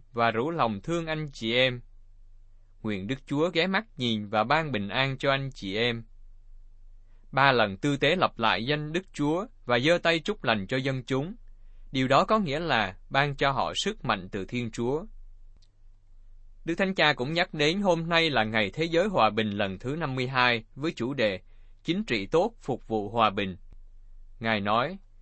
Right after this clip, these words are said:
"Chúng ta đừng nghĩ chính trị chỉ dành riêng cho những nhà lãnh đạo. Tất cả chúng ta đều có trách nhiệm đối với đời sống của thành phố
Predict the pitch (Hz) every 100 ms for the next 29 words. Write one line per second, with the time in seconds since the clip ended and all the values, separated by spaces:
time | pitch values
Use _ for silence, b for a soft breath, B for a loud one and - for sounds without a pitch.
0 | - - 220 226 185 139 120 120 117 147
1 | 190 208 233 - 123 117 123 175 135 120
2 | 170 180 175 180 135 165 135 104 107 147
3 | 123 101 98 - - - - - - _
4 | - - 151 - 107 131 160 165 147 139
5 | 135 113 127 180 208 - 143 107 110 147
6 | 175 180 110 104 139 160 214 139 139 107
7 | 95 127 139 196